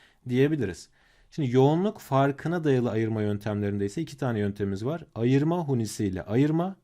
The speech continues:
ve yüzdürmeyle ayırma. Ayırma hunisiyle ayırmada sıvı sıvı heterojen, bakın şu ana kadar hep heterojen karışımların ayrılmasına bakıyoruz.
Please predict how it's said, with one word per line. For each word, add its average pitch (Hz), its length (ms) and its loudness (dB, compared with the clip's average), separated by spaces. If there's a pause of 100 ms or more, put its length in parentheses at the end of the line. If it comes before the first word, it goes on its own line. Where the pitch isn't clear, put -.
(160)
ve 170 60 -6
yüzdürmeyle 135 720 -2
ayırma. 90 320 -8 (760)
Ayırma 175 360 2
hunisiyle 143 400 0
ayırmada 120 400 0
sıvı 170 380 -2
sıvı 160 320 -4
heterojen, 135 640 0
bakın 123 180 -6
şu 131 180 -6
ana 127 120 -2
kadar 127 220 -4
hep 147 160 -8
heterojen 120 480 -4
karışımların 101 460 -6
ayrılmasına 92 540 -6
bakıyoruz. 107 440 -8